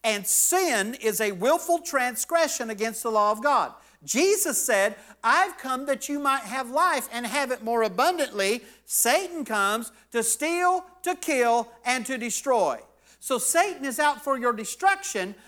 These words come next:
but God is out to give you life and give it to you more abundantly. So if I'm allowing things in my life that is destroying my walk with God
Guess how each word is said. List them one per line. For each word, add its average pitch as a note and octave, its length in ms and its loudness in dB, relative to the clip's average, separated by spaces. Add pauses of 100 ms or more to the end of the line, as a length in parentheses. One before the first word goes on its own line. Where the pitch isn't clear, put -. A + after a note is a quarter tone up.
(120)
but G#3+ 240 -6
God C4+ 360 2
is F3 200 -8
out F#3+ 260 -2
to F3 80 -12
give D#3 300 -6
you E3+ 200 -10
life C#3 680 -10 (320)
and G#3+ 200 -2
give A#3+ 180 2
it A3 100 -14
to B3+ 100 -6
you A#3 180 -6
more G#3 200 0
abundantly. F#3+ 640 -4 (760)
So F3+ 240 -2
if D#3+ 140 -6
I'm A#3+ 200 -2
allowing A#3 520 0
things B3+ 280 -8
in A3+ 120 -6
my A3+ 180 -2
life A#3 380 -2
that F#3 160 -6
is D#3+ 120 -8
destroying A3+ 640 -6
my G#3 200 -2
walk F3+ 400 -6
with A#3+ 180 -16
God B2 340 -8